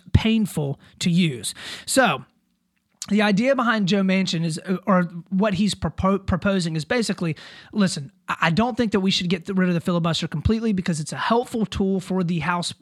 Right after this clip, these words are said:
or the, um, for the Senate minority party to have.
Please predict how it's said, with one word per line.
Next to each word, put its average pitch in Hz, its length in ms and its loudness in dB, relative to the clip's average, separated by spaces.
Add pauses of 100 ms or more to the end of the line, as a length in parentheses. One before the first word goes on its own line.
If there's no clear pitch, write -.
or 175 180 2
the, 165 200 -6 (160)
um, 165 220 -4
for 180 180 -2
the 156 80 0
Senate 208 380 -2
minority 175 600 0 (100)
party 156 440 -2 (300)
to - 80 -4
have. 147 500 -2